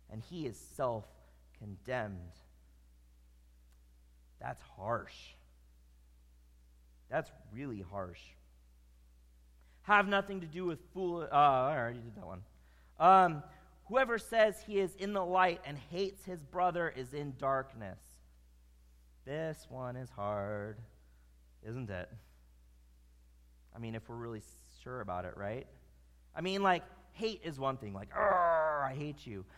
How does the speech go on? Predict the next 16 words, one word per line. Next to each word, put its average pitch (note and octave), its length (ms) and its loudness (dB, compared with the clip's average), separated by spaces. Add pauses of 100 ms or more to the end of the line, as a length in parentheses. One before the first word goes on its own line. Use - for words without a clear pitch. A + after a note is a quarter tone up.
(100)
But F#3+ 120 6
it's G3 120 0
a F#3 80 0
whole A#3+ 420 4
nother G#3 360 2
thing D#3+ 580 -6 (240)
when D3+ 160 -6
we D3+ 100 -6
sit F#3+ 260 -6
around D3 600 0 (2500)
and A#2+ 120 -10
we B2+ 100 -6
think D#3+ 260 -14
about C#3 260 -2
the C3 80 -16
people A#2 600 -10